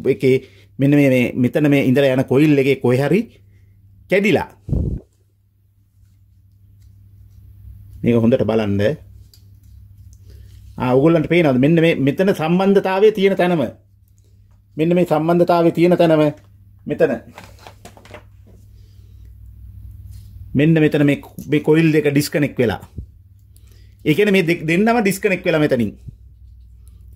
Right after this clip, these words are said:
පිච්චිලා ඩිස්කනෙක්ට් වෙලා. අපි මේකට මොකද කරන්න ඕනේ? දැන් මේක, මේක සාමාන්‍යයෙන් පාස්සන්න ප-, ඊයන් වලින් තිබ්බව මේක රත් වෙද්දි උණු වෙනවා. ඒක හින්දා මේකට අපි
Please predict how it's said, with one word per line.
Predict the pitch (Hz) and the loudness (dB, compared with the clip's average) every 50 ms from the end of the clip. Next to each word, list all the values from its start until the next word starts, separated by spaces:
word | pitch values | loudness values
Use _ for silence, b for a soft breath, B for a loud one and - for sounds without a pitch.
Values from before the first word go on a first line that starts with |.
| - - - - - - | -20 -20 -20 -20 -12 -6
පිච්චිලා | - 151 139 - - 196 214 208 | -4 -4 -4 -4 -2 0 0 0
ඩිස්කනෙක්ට් | 190 180 - - 214 190 165 - - | 0 -2 -2 -2 -2 -2 -2 -2 -2
වෙලා. | 147 123 101 80 80 - - - - - - _ _ _ b b b b b b b | -2 -2 -2 -4 -8 -12 -18 -20 -20 -20 -20 _ _ _ b b b b b b b
අපි | b 139 - 202 | b -4 -2 0
මේකට | 175 180 190 196 196 180 170 | 0 2 0 0 0 -2 0
මොකද | 160 151 160 160 160 147 | 0 0 0 0 0 0
කරන්න | 156 151 151 156 151 | 0 0 0 0 2
ඕනේ? | 147 147 143 151 147 143 b b b b b b - | 2 2 2 2 -2 -4 b b b b b b -4
දැන් | 147 143 143 | -2 0 2
මේක, | 147 156 180 180 - 226 - - - | 2 2 2 2 0 0 -2 -2 -2
මේක | 156 135 147 165 170 175 | 0 2 2 2 0 0
සාමාන්‍යයෙන් | 156 156 156 160 165 170 185 208 208 | -2 -2 -2 -2 0 0 0 0 -2
පාස්සන්න | 185 - 139 147 170 - - 185 190 202 190 175 - - | -2 -4 -6 -4 -4 -6 -6 -4 -2 -2 -2 -2 -4 -4
ප-, | 156 147 - 131 | -6 -4 -2 0
ඊයන් | 147 143 147 165 175 170 170 | 0 0 0 0 2 2 2
වලින් | 165 170 170 170 | 4 4 2 2
තිබ්බව | - 160 151 151 175 190 208 247 269 - - - _ _ - - | 0 -2 -2 0 0 0 2 2 0 -2 -4 -14 _ _ -18 -10
මේක | - 139 135 151 170 180 | -6 -2 0 0 0 0
රත් | - 139 131 - - | -2 -4 -4 -4 0
වෙද්දි | 185 190 180 170 185 254 247 - - - | 0 0 0 2 0 -2 -2 -2 -4 0
උණු | 190 202 220 | 2 2 4
වෙනවා. | 202 160 131 110 92 - - b b b b b b b b b | 4 2 0 -2 -4 -8 -14 b b b b b b b b b
ඒක | - 147 170 180 | -2 0 0 2
හින්දා | 185 175 180 180 160 | 2 2 2 2 2
මේකට | 156 160 156 156 156 | 2 2 0 0 -2
අපි | 151 147 156 147 | -4 -2 -2 -4